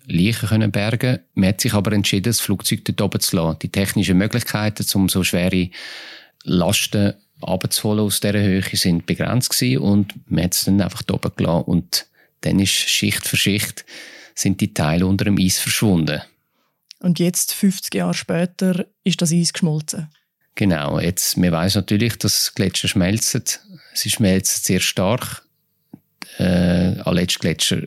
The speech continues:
Speaker 1: schm-, hat, ist in dem Jahr bis zu neun Meter geschmolzen. Und es ist natürlich nur eine Frage von der Zeit gewesen, um, dass die Sachen jetzt vorkommen. Das ist ja nicht das Einzige, was vorkommt. Es kommen ja,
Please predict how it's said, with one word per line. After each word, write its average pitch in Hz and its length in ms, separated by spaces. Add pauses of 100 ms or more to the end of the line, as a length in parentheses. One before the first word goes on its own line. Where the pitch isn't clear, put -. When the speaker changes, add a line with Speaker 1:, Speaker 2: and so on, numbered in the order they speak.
(120)
Speaker 1:
schm-, - 260
hat, 87 240
ist - 180
in 101 60
dem 87 380 (400)
Jahr 80 280
bis - 260
zu 87 100
neun 87 220
Meter 87 340
geschmolzen. 113 640 (560)
Und 92 520 (260)
es - 160
ist 87 120
natürlich 87 420
nur 90 180
eine 101 100
Frage 90 400
von 98 140
der - 120
Zeit - 280
gewesen, 104 420
um, 92 240 (180)
dass - 280 (240)
die 90 120
Sachen - 380
jetzt 104 140
vorkommen. 87 540
Das - 180
ist 82 120
ja 87 100
nicht 87 240
das 85 300
Einzige, 92 440
was 107 140
vorkommt. 110 420
Es - 120
kommen 85 240
ja, 82 200